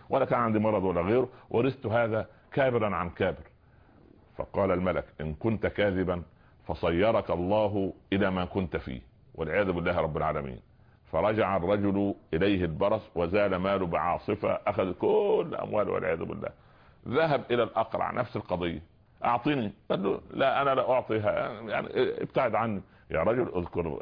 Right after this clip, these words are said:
يعني مرض القراع اللي كان عندك، وعاد إليك شعر حسن و-". "لا، أنا كنت سليم الحواس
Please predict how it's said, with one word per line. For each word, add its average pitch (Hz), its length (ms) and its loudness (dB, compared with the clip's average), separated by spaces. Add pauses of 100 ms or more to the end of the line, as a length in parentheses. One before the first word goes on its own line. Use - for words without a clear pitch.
يعني 78 280 -2
مرض 92 300 2
القراع 101 420 0
اللي 98 140 -4
كان 76 160 -6
عندك، 113 400 -2
وعاد 90 380 0
إليك 85 260 0
شعر 78 280 -2
حسن - 320 -2
و-". 107 160 2 (200)
"لا، 127 340 -4 (600)
أنا 117 240 2
كنت 104 300 -4
سليم 104 300 2
الحواس 107 440 0